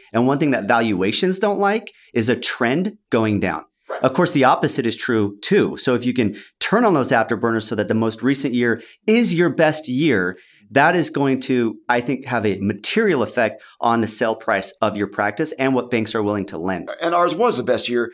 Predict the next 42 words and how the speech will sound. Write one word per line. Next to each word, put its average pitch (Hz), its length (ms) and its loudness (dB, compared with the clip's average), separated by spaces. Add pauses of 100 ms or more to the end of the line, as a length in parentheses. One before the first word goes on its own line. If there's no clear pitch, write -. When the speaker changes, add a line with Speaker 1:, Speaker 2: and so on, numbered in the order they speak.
(120)
Speaker 2:
not 156 200 2
because 147 200 0
I 139 60 4
was 131 140 0
trying 139 320 -2
to 131 60 -4
find 135 280 -2
some, 131 240 -6
I 127 100 2
was 131 120 0
trying 165 240 2
to 143 80 0
make 156 220 2
it 156 100 0
ready 143 200 2
to 117 100 -2
sell. 139 480 0 (440)
I 143 120 2
wasn't 139 400 -2
actually - 380 -6
doing - 220 -20
that. - 100 -20 (180)
Speaker 1:
And 120 120 2
that 151 140 4
was 165 280 2 (580)
two - 220 -2
thousand 131 600 2
nineteen? 196 460 0
Speaker 2:
Uh, 123 460 4
yeah, 139 180 2 (120)
it 131 60 -2
was 127 160 0
e-, 135 140 -4
e-, 120 220 -4
exactly 143 360 -2
four 135 180 0
years 123 160 -2
ago 110 180 -2
now, 104 200 -2
two 127 160 -6
thousand 113 320 -2
nineteen, 107 460 -10